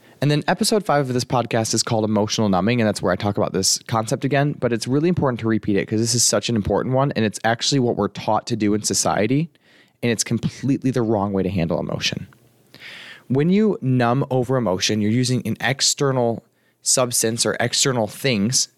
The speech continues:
to avoid the emotion. So this could look like marijuana, it could look like alcohol, it could look like vaping, it could look like porn, social media, it could look like biting your nails, anything where you're turning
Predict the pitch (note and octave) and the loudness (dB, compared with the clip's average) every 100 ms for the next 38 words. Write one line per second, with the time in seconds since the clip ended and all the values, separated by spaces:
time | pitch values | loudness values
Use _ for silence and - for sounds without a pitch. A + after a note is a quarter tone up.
0 | _ _ - A#2 A2 - G#2 A2+ A2 G#2 | _ _ 0 2 2 0 -2 0 0 2
1 | G2 F2 E2+ - - F#2 - _ _ - | 0 0 -2 -2 -4 -8 -16 _ _ -20
2 | - - - - A#2 A2 B2+ - A2 A#2 | -20 -16 -4 0 0 0 -2 -2 -2 -2
3 | - G2+ F#2+ - A2+ G#2 G2 A2+ A#2+ B2 | 0 0 0 -2 0 2 2 2 2 0
4 | - A2+ E2 G2+ F#2 - G#2 A2+ A#2+ A2 | -2 -6 -4 -4 -6 -2 -4 -2 -2 -2
5 | G#2 G2 F#2+ G2 G#2+ A2+ A#2 G2 E2 - | -2 -6 -4 -4 -2 -2 -2 -6 -8 -8
6 | G2 G2+ G#2 C#3+ D3 G#2 F#2+ G#2 G2+ A2+ | -4 -4 -2 -2 0 0 -2 -2 -2 -2
7 | C3 A#2+ F2 - B2+ A#2+ A#2+ B2+ A2+ B2 | 0 2 0 -2 -4 -4 -2 -2 -2 0
8 | C3+ B2+ C#3 F#2 - - - _ C#3 D#3+ | 0 2 2 0 -2 -10 -20 _ 0 0
9 | F#3 F#3 D#3+ C#3+ B2+ - B2+ B2 | 2 0 2 2 0 -2 0 0